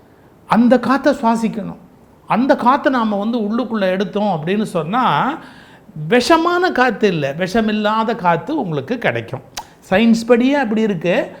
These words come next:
ரிலிஜன்லயும் அப்படி இருக்கு. அதுக்கு என்ன வேணும்? அதிகாலையில எந்திரிக்கணும். கூடுமான வரைக்கும் உணவுல இயற்கையினுடைய உணவு கொஞ்சம் சேர்த்து சாப்பிடணும்.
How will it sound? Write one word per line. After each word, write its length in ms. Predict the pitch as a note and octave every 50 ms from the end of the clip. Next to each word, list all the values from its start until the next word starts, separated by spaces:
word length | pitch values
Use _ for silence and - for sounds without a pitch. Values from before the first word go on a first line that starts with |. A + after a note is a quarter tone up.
| - - - _ -
ரிலிஜன்லயும் 560 | - E4 D#4+ F4 D4 D#4 D#4 D#4+ E4 F4+ E4
அப்படி 240 | C4 F#3 E3+ D#3+ D#3+
இருக்கு. 480 | D3+ D#3 D#3+ D#3 D3 D3+ C#3 - - - - - - - - _ _
அதுக்கு 320 | A#3 B3+ C4 C4+ G3+ A#3
என்ன 220 | A3+ A3+ A#3+ A#3+ A#3
வேணும்? 440 | G#3+ G3+ G3 F#3+ G3 G3 F#3+ F3 - - - -
அதிகாலையில 500 | - F#3+ G#3 F#3 F#3+ F#3+ F#3 F#3 F#3 G3
எந்திரிக்கணும். 520 | F#3 E3+ E3 E3+ E3+ D3+ D3+ D3 D3+ - - - _ _ _ _ _ _ _ _ _ _ _ _ _ _
கூடுமான 520 | - D#4+ F4+ E4+ E4+ C#4+ C#4 C4 B3+ A#3+ A3+
வரைக்கும் 500 | G#3+ G#3+ G#3 F3+ - C4+ B3+ A3+ G3+ A3
உணவுல 300 | B3 C4 A#3+ A#3+ B3 C4+
இயற்கையினுடைய 920 | B3 G#3 F#3+ G#3 B3 C#4 C#4 B3 C#4 - A#3+ A#3 A3 G3+ F#3+ F3+ F#3 F3+
உணவு 580 | E3+ E3 E3+ F3+ G3 G#3 G#3+ G#3 G3 F3+ F#3 - -
கொஞ்சம் 220 | - A3 G#3+ G3 E3+
சேர்த்து 400 | - - A#3+ A#3+ A#3 A#3 A#3 A3
சாப்பிடணும். 640 | A3+ - D3 B2 A#2+ A#2+ C3 A#2+ A#2+ A#2 A#2+ B2